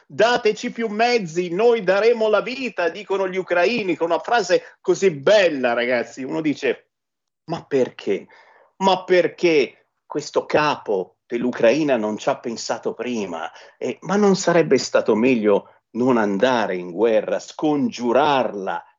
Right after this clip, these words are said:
la guerra?" Eh, parleremo domani di questo con un teologo.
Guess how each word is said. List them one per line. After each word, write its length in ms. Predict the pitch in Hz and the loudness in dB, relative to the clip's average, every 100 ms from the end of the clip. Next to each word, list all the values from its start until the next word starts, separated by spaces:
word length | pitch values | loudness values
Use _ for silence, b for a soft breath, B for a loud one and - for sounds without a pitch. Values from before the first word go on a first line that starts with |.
| - | -10
la 200 | 90 82 | -8 0
guerra?" 640 | 113 190 120 - 101 107 B B | 4 6 6 4 2 0 B B
Eh, 380 | - 117 120 _ _ | -2 0 -2 _ _
parleremo 600 | - 135 131 139 180 170 | -4 0 0 0 -2 0
domani 500 | 131 123 147 143 120 | 0 0 0 0 -2
di 140 | 101 98 | -4 -8
questo 420 | 123 110 - 107 | -8 -8 -6 -6
con 160 | - 110 | -4 -6
un 140 | 104 | -4
teologo. 640 | 123 120 110 101 92 85 | 2 6 6 4 -2 -8